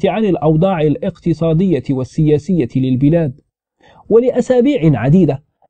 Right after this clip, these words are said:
انتابني إحساس بالغرور، فقد حصلت فقط على درجة البكالوريوس من جامعة بوسطن، التي لم يكن من الممكن أن تضمن منصب رجل اقتصاد في شركة بهذه الأهمية.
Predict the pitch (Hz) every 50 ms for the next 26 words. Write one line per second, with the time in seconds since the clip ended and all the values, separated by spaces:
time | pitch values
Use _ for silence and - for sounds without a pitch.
0 | _ - 220 233 208 170 - 262 269 226 226 226 214 214 196 - - 170 160 -
1 | - - 202 208 196 165 - 190 190 180 160 208 214 175 139 147 156 175 190 165
2 | 127 - _ _ _ _ _ _ _ _ - - 214 - 240 214 175 - 233 233
3 | - 277 277 226 - 175 165 - 233 - 214 180 - - 156 170 170 170 156 143
4 | 175 208 214 196 165 170 165 - 165 156 143 147 185 196 185 - 175 156 151 147
5 | 143 143 160 185 190 185 165 - 160 151 143 123 139 147 139 156 180 160 139 151
6 | 147 - 151 135 147 185 180 160 - - 170 151 139 - _ _ _ _ - -
7 | 131 127 135 139 - - 156 143 147 170 180 185 190 190 170 - 196 190 180 190
8 | 196 196 190 190 196 220 233 208 - - 196 185 170 165 - 156 160 147 - 202
9 | 180 156 165 165 160 160 156 165 190 208 180 - - 175 156 147 147 165 190 165
10 | 165 175 180 170 165 - - 160 147 - 190 196 190 165 185 185 175 151 - 190
11 | 190 170 - 220 226 214 202 - - 170 - 170 165 151 139 151 147 156 190 190
12 | 156 151 139 151 143 107 123 143 143 139 143 175 190 165 135 110